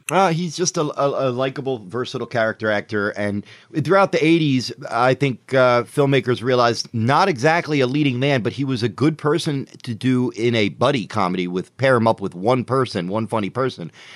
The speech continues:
and that could be better. Uh, uh, but more often than not, ensemble character actor. Uh, we m-, we, we did mention in a bonus episode many years back, nineteen forty-one.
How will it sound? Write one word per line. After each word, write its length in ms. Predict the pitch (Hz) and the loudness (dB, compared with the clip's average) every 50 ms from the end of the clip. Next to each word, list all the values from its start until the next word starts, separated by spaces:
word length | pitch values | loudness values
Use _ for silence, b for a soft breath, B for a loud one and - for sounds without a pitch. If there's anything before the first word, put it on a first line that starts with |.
| B B B | B B B
and 140 | 113 110 104 | -2 0 2
that 360 | 120 123 139 - - - - | 2 0 0 -2 -6 -10 -6
could 140 | - 127 101 | -4 -4 -2
be 100 | 104 104 | -2 -2
better. 360 | 82 95 98 90 87 80 76 B B B B B B B | 0 0 0 0 0 -4 -6 B B B B B B B
Uh, 500 | 98 98 98 95 92 92 90 90 87 85 - - - 104 - | -2 0 2 2 2 2 2 0 -2 -2 -6 -10 -16 -16 -12
uh, 260 | - 101 98 98 95 | -8 -6 -4 -4 -4
but 220 | 92 - 139 135 139 | 0 0 0 2 2
more 220 | 156 170 185 180 | 4 4 6 6
often 240 | 165 156 - 147 135 | 6 4 2 2 0
than 120 | 131 120 | 2 2
not, 280 | 113 110 104 104 107 - - - _ - - | 2 2 2 2 0 -2 -8 -20 _ -4 -2
ensemble 480 | 147 151 123 - 131 107 107 95 104 | 0 0 0 0 0 0 0 0 -2
character 640 | 104 - 117 101 95 98 95 - 104 98 95 95 - | -2 -2 0 0 0 0 -2 -4 -4 -4 -4 -4 -4
actor. 400 | 95 98 90 - - 107 98 92 - B B B B B | -4 -4 -4 -6 -6 -8 -8 -8 -10 B B B B B
Uh, 260 | 120 117 113 113 113 - - | 0 2 2 2 2 0 0
we 120 | 143 139 131 | -2 -2 0
m-, 260 | 131 143 - 131 131 | 0 0 -2 -2 -2
we, 240 | 131 127 123 117 - | -2 -2 -4 -6 -6
we 180 | - 127 127 | -8 -8 -8
did 220 | 120 127 147 139 113 | -6 -4 -4 -4 -4
mention 300 | 127 135 127 - 131 120 | -4 -4 -4 -4 -4 -4
in 100 | 117 113 | -4 -4
a 60 | 113 | -2
bonus 280 | 92 120 127 123 120 131 | -2 -2 -2 -2 -2 -4
episode 380 | 120 - 104 - 123 117 101 | -4 -4 -4 -4 -4 -4 -2
many 200 | 104 117 110 110 | -2 -4 -4 -4
years 440 | 113 110 - 113 117 113 110 107 101 | -4 -6 -6 -6 -4 -4 -4 -4 -6
back, 420 | - - 117 117 113 107 - - | -4 -2 0 0 0 -2 -4 -8
nineteen 400 | 98 107 117 123 120 - 117 117 | -8 -6 -6 -6 -6 -8 -10 -10
forty-one. 800 | 113 - 131 123 120 113 110 117 123 123 123 127 123 - - | -6 -4 -4 -4 -2 -2 -2 -2 0 -2 -2 -4 -8 -12 -16